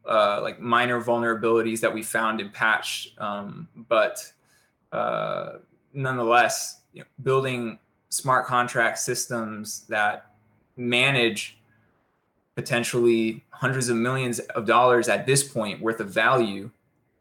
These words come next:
maybe even billions of dollars, um, depending on what day it is, uh, for other people in a non-custodial way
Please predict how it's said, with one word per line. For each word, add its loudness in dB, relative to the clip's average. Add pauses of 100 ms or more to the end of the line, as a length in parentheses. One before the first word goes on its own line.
maybe 0
even -2
billions 2
of -6
dollars, 2 (160)
um, -2 (460)
depending 0
on 0
what 0
day 4
it 0
is, -6 (540)
uh, 2
for 2
other 6
people -4 (320)
in 0
a 0
non-custodial 2
way 2